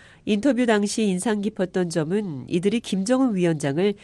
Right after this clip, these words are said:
평범한 아이로 묘사하기 위해 매우 애를 썼다는 것입니다. 생일 파티를 열고 친구들을 집에 초대했고 농구를 좋아했고 숙제를 싫어했다고 말했습니다. 그들의 얘기에 비춰보면 김정은은 물론 응석바지였지만 꽤 평범했고 정신병자가 아니었습니다.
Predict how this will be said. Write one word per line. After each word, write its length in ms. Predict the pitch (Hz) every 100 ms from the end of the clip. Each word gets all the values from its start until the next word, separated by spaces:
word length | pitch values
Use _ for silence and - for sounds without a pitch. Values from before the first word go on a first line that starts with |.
| - -
평범한 600 | - 330 285 285 277 220
아이로 320 | 160 151 180
묘사하기 640 | 156 156 160 185 165 139
위해 320 | 123 156 170 135 - -
매우 300 | 147 135 123
애를 240 | 147 156
썼다는 420 | 196 196 180 139 123
것입니다. 640 | 139 - 131 117 117 - - - -
생일 300 | - 247 233
파티를 460 | 214 185 - 180 175
열고 480 | 165 139 139 147 147
친구들을 520 | - 202 202 156 147
집에 220 | - 151
초대했고 840 | 143 196 196 190 131 _ - 131 131 - -
농구를 420 | 180 190 190 185
좋아했고 720 | 170 160 160 156 - - 123
숙제를 400 | 131 - - 226
싫어했다고 580 | 214 - 320 294 - 135
말했습니다. 720 | 131 151 160 - 123 113 110 - - -
그들의 400 | - 233 233 254
얘기에 260 | 165 165 202
비춰보면 800 | 208 - 247 202 143 214 196 107
김정은은 540 | - 214 240 302 302
물론 400 | 226 175 175 202 -
응석바지였지만 1200 | 185 190 285 226 185 - 156 - 143 156 165 139
꽤 200 | - 196
평범했고 880 | 185 - 262 285 262 262 - 151 202
정신병자가 840 | - 196 202 269 277 196 147 117 107
아니었습니다. 800 | 156 202 185 135 127 117 113